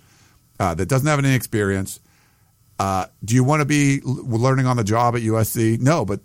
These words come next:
U S C hired someone that was gonna have to learn on the job. So I don't know if it could have worked out much better than winning the Rose Bowl,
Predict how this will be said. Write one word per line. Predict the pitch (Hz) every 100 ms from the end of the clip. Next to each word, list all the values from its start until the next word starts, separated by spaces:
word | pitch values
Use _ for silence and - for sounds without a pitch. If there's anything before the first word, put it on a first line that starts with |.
| _ _ -
U | 131 151
S | -
C |
hired | 127 143 123
someone | 127 135
that | 123
was | 110
gonna | 120 117
have | 117
to | 117
learn | 110 113 104
on |
the | 101
job. | 107 131 85 80 - - -
So | - 127 117 -
I | -
don't | 208 214
know |
if | 170
it | 151
could | 139
have | 120
worked | 127 127
out | 117
much | 107 -
better | 120 113
than | 95 87
winning | 104 127
the | 127
Rose | 113 110 101
Bowl, | 107 104 104